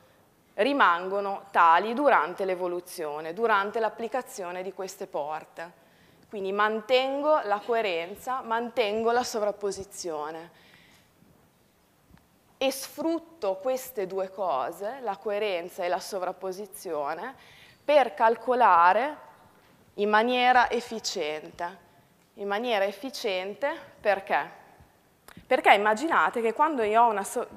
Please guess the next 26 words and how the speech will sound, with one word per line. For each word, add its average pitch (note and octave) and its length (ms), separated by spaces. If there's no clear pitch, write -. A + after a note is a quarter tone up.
gli A3 160
algoritmi A#3 500
che, G#3 220
a G3 80
cui G3+ 140
sto F#3+ 180
pensando, F3 1000
che F#3 140
non G#3+ 240
vi G#3+ 100
descriverò F3 560
perché G3+ 260
<laughs> - 20
sono A#3+ 280
abbastanza G3+ 540
complicati, G#3 800
sono E3 260
molto E3 400
complicati, E3+ 720
sfruttano E4+ 560
quest'idea G3+ 460
qua. D#3 480
Io E4 360
ho C4+ 140
il C#4+ 100
qubit, B3+ 640